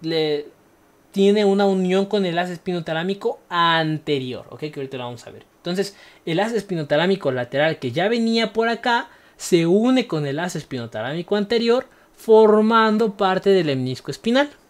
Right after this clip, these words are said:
Después de que pasan al lemnisco espinal, llegan como neurona de segundo orden hasta lo que es el núcleo ventral, es decir, en la zona ventral, es decir, en la zona como del estómago, si lo quisiéramos ver así,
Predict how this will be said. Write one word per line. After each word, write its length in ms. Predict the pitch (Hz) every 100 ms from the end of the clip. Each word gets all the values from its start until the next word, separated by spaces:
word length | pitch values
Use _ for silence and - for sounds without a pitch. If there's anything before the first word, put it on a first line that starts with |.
| _ _ _ _ _ _ _ -
Después 560 | 151 185 185 - 226 240
de 80 | 214
que 100 | 190
pasan 280 | 180 190 190
al 80 |
lemnisco 340 | 151 160 160 185
espinal, 460 | - 220 214 233 - - - _
llegan 460 | 147 190 247 233 202
como 240 | 151 143
neurona 400 | 139 135 165 180
de 100 | 139
segundo 680 | - 113 117 165 196 240 233
orden 440 | 214 196 214 247 - - - _
hasta 360 | 196 202 220 220
lo 200 | 180 -
que 120 | 180
es 120 | 175
el 240 | 170 160 185
núcleo 400 | 226 226 247 247
ventral, 540 | 247 240 254 262 262
es 120 | 220
decir, 360 | 160 - 156 139
en 260 | 110 127
la 100 | 123
zona 640 | 120 - 185 190 185 175 - _ _ _ -
ventral, 680 | 143 160 160 196 196 202 226
es 80 | 143
decir, 220 | 131 143
en 80 | 131
la 80 |
zona 180 | 151 147
como 220 | 131 113
del 160 | 110 110
estómago, 480 | - - 196 175 127
si 100 | 117
lo 80 | -
quisiéramos 420 | 127 135 135 131
ver 120 | 147
así, 380 | 151 - 202